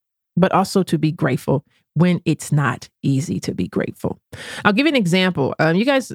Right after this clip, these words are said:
heard me talk about, uh, last week about the, um, the, the trials, trials, if you will, that I've been having with my health. And it's really one of those things, if you looked at me, and for those of you who follow me currently, you know, I, I'm,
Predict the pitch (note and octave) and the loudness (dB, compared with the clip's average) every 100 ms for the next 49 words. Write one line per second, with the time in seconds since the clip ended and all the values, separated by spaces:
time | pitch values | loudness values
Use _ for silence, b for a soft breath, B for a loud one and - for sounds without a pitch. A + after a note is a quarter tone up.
0 | - E3 G#3 F#3+ F#3+ F3+ F3+ G3+ F3+ F3+ | -2 2 4 4 2 2 2 0 0 0
1 | D#3 D#3 D#3+ - b b b b _ _ | 2 2 0 -4 b b b b _ _
2 | G3+ F3+ F3 F#3 G3+ - F#3+ F3+ F3 - | 2 4 4 4 0 0 2 2 2 -4
3 | B F#3 G3 F#3 F#3 F3 F3 F3 F3+ F3 | B -2 0 2 2 2 2 2 2 4
4 | E3 D#3+ C#3+ - - - D#3+ - - G3 | 2 2 -2 -6 -12 -2 0 0 -2 -2
5 | G#3 _ _ - F3+ F3+ - F3+ D#3 - | -4 _ _ 0 2 2 2 2 0 -4
6 | _ - - - E3+ F#3 F#3 G3+ - - | _ -12 -4 2 2 4 2 0 -4 0
7 | F#3 F#3 F#3 F#3 F#3+ F3+ F3 D#3+ E3 E3 | 2 4 2 2 2 2 4 2 2 2
8 | D#3 D3 C#3+ C#3 C#3 - _ B B B | 2 2 0 0 0 -2 _ B B B
9 | B - G3 F#3 - F3 G3+ B3 B3 A#3 | B 0 2 2 0 2 4 4 4 2
10 | A3 G#3+ - - F#3+ G3 F#3 F3 - F3+ | 2 0 -6 -4 2 4 4 0 2 2
11 | E3+ F#3 A3 D#3+ F#3+ - - - - D#3+ | 2 2 4 4 2 -2 -6 -2 -2 0
12 | C3+ C#3 E3+ D3+ D#3+ E3 E3 E3 E3 F3 | 0 2 2 0 0 2 2 2 2 0
13 | F3 D#3+ D#3 D3+ D#3 - E3+ E3 D#3+ D#3+ | 0 0 2 2 0 0 0 2 2 2
14 | F3 F3 F3+ E3 - G3 G#3 | 4 4 2 0 0 0 0